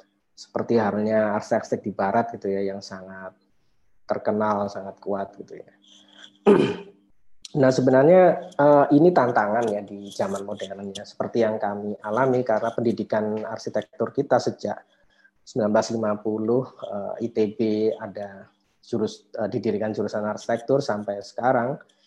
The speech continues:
itu sistemnya adalah sistem Barat ya kurikulumnya, sehingga apa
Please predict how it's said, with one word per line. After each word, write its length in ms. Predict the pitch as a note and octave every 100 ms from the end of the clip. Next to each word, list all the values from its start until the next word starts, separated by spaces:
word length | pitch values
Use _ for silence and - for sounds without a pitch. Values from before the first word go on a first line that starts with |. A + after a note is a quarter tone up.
| _ _
itu 640 | - A#2+ - E3 D#3+ D#3 D3
sistemnya 720 | D3+ C#3 - A#2+ A#2+ C3+ D3
adalah 480 | A#2+ G2+ G2+ G#2 G#2 - _ _ _
sistem 400 | - A#2+ B2 A2+
Barat 400 | A2 A#2 A2 G2
ya 160 | G2
kurikulumnya, 720 | - G#2 - G2+ G2 G2 F#2+ _
sehingga 560 | G#2+ G#2+ B2 C3 C3 - _ _ _ _ _ _ -
apa 240 | G#2+ -